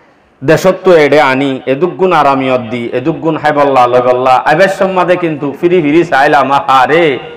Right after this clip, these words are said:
কয়ত খেলো তুগ্গা, হাঁদো তুগ্গা, কুলো তুগ্গা ফুয়া, গাট্টি বুসকা, একখান বাজো, একখান হর, হরে যায় তা কি আশা উদ্যান আসে।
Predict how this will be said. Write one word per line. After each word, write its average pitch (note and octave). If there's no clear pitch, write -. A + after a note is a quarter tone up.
কয়ত D#3+
খেলো E3+
তুগ্গা, E3
হাঁদো D3
তুগ্গা, D#3
কুলো C#3+
তুগ্গা C#3+
ফুয়া, C3
গাট্টি D#3+
বুসকা, E3
একখান D#3+
বাজো, B2+
একখান B2+
হর, A#2
হরে F#3
যায় A#3
তা A3
কি G3
আশা C#3
উদ্যান D#3
আসে। A2+